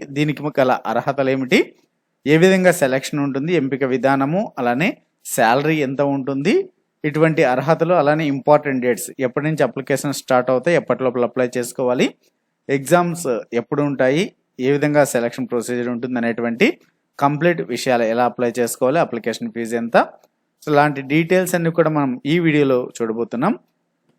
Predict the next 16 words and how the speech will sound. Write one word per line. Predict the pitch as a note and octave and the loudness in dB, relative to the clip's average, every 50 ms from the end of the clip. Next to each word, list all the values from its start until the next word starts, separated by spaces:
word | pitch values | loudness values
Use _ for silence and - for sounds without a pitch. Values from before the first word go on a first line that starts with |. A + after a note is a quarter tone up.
| _ _ _ _ _ _ _ _ _ _ _ _ _ _ _ _ _ _ _ _ _ _ _ - | _ _ _ _ _ _ _ _ _ _ _ _ _ _ _ _ _ _ _ _ _ _ _ -6
చివరి | - D3 C#3 D3 D3+ C#3 | -2 -2 0 0 2 2
వరకు | D3 C#3+ - - C3 | 0 0 0 -2 -2
వీడియో | C3 B2+ C#3 C3+ - | -2 0 -2 -2 -2
చూడండి. | C3+ C3+ C3 C3+ D3+ A3 F4 G4 - - _ _ _ - A2+ C3 | -4 -4 -2 0 0 0 0 -2 -4 -10 _ _ _ -6 -4 0
మన | D#3 F#3+ A3+ A3 | 0 0 0 2
ఛానల్లో | - F#3+ F3 E3+ E3+ E3+ E3 E3 D#3+ | 2 0 2 2 2 2 2 2 0
ఉన్నటువంటి | E3 D#3+ D#3 C#3+ D#3 D#3 D#3 D3 C#3 B2 | 0 -2 -2 -2 -2 -4 -4 -4 -4 -4
వీడియోస్ని | B2 B2 C#3 C#3+ C3+ - D3 C3+ C3 | -2 0 0 0 -2 -2 -6 -8 -6
చూస్తూ | C3+ C3 - F3 D#3 | -8 -8 -6 -6 -6
మన | C3 A#2+ A#2 | -6 -4 -4
ఛానల్ని | - A#2+ B2 B2 A#2+ A#2 A2 | -4 -4 -4 -4 -6 -6 -8
ఇప్పటి | - A#2+ A#2 B2+ | -8 -6 -4 -4
వరకు | C3 B2+ - A3 D4+ G4 - - _ _ _ _ - - - | -4 -2 0 0 0 0 -2 -10 _ _ _ _ -8 -4 -2
సబ్స్క్రైబ్ | C#3 - - - - F3 E3 E3+ E3+ | -2 -2 -2 0 0 0 0 2 0
చేసుకొని | D#3 C#3+ - - D3 C#3 C3+ | -2 -2 -2 -4 -4 -2 -2
వారు | B2 | -4